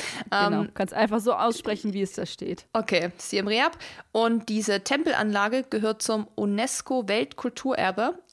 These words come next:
Speaker 2: und gehört auch zu den größten religiösen Monumenten der Welt. Also da kriegt man schon so eine Ahnung, in welche Richtung das geht. Und der archäologische Park von Angkor im Norden Kambodschas ist einer der wichtigsten archäologischen Stätten in Südostasien.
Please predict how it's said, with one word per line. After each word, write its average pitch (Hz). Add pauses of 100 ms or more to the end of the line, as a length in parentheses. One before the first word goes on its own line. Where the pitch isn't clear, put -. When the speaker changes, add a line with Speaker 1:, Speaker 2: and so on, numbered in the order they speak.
Speaker 2:
und 226
gehört 226
auch -
zu -
den 208
größten -
religiösen 226
Monumenten 214
der 202
Welt. 180
Also 190
da 202
kriegt 226
man 214
schon 208
so 208
eine 202
Ahnung, 233 (360)
in 202
welche 202
Richtung 220
das 175
geht. 175 (640)
Und 208
der 196
archäologische 254
Park 277
von 214
Angkor 240
im 214
Norden 214
Kambodschas 285
ist -
einer 220
der 190
wichtigsten 285
archäologischen 214
Stätten 208
in 196
Südostasien. 190